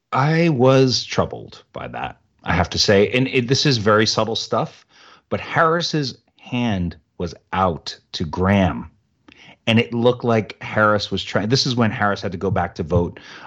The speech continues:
on the Federal Reserve member. And her hand was out. And then Graham comes in and sort of subtly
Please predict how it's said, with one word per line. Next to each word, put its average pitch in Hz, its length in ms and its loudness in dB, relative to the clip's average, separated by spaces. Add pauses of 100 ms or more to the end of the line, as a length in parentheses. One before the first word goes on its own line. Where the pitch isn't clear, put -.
(140)
on 92 140 2
the 87 60 2
Federal 85 300 0
Reserve 82 500 2 (300)
member. 87 440 4 (240)
And 113 240 4 (120)
her - 160 -4
hand 143 420 2
was 120 200 -4 (160)
out. 123 360 0 (920)
And 101 160 4
then 107 200 6
Graham 110 300 4
comes 127 340 2
in 90 220 0
and 90 160 -6
sort 101 160 -4
of 85 60 -4
subtly 110 680 0